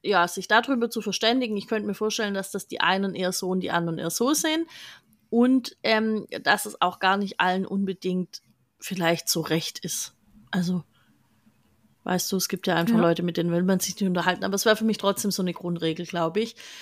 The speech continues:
Speaker 1: Und dass man das in Maßen versucht zu halten und grundsätzlich schaut, dass man sich eher in Pausen unterhält oder vor Arbeitsbeginn oder wenn's ganz wichtig ist, irgendwie nach der Arbeit könnte man ja irgendwie sagen,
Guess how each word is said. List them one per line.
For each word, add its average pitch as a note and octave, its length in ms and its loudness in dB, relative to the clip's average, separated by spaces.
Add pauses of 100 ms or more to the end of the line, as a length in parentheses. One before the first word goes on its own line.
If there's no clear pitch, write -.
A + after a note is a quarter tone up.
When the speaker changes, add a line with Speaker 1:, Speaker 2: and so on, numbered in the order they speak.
(240)
Speaker 1:
Und A#3 300 6
dass G#3 200 6
man F#3+ 180 2
das F3+ 180 2
in F#3 200 -4
Maßen E3+ 440 0
versucht F3 420 -8
zu - 200 -6
halten A#3+ 460 4
und F#3+ 280 -4 (120)
grundsätzlich A3+ 800 2
schaut, F#3 340 4
dass F3+ 160 -4
man F3+ 140 -4
sich F3 220 -12
eher F#3 200 0
in E3+ 120 -4
Pausen A3 380 2
unterhält F#3+ 720 0
oder E3+ 480 -2 (600)
vor - 220 4
Arbeitsbeginn F#3 880 2
oder F3 220 -4
wenn's F3 260 -6
ganz F3+ 300 -2
wichtig - 400 -8
ist, - 160 -10
irgendwie F3 280 -4
nach F3+ 500 4 (500)
der F#3+ 140 4
Arbeit F#3 440 4
könnte F#3+ 220 -6
man F3+ 140 -4
ja D#3 100 -4
irgendwie F3 260 -4
sagen, E3 460 -4